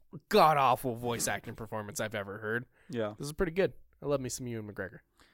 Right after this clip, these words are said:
Speaker 2: Um,
Speaker 1: He actually did a good job of voice acting and making you,
Speaker 2: Yeah.
Speaker 1: you know.
Speaker 2: I thought the kid was pretty good for being a kid who I don't think was really
Speaker 1: Pinocchio?
Speaker 2: done much. Yeah.
Speaker 1: Gregory, man.
Speaker 2: Also Carlo. He voiced, uh, Carlo. His original son.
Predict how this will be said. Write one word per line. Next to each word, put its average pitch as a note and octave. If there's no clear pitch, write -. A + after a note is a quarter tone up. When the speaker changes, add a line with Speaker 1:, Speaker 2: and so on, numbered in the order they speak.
Speaker 2:
Um, C3+
Speaker 1:
He D3
actually C3+
did C#3
a C3+
good C#3
job C3+
of A#2+
voice C3+
acting A2+
and A2
making A#2+
you, A2
Speaker 2:
Yeah. A2+
Speaker 1:
you D3+
know. A#2
Speaker 2:
I -
thought A#4
the A#4+
kid A#4
was G4+
pretty G3+
good C3+
for F3
being G#3
a A3
kid A#3
who F3+
I F3+
don't B3
think B3+
was F#3+
really D#3+
Speaker 1:
Pinocchio? G3
Speaker 2:
done G#3+
much. A2
Yeah. D#3
Speaker 1:
Gregory, D#3+
man. A#2
Speaker 2:
Also F#3+
Carlo. E3+
He B2+
voiced, B2+
uh, A2+
Carlo. A2+
His A#2
original A2+
son. G2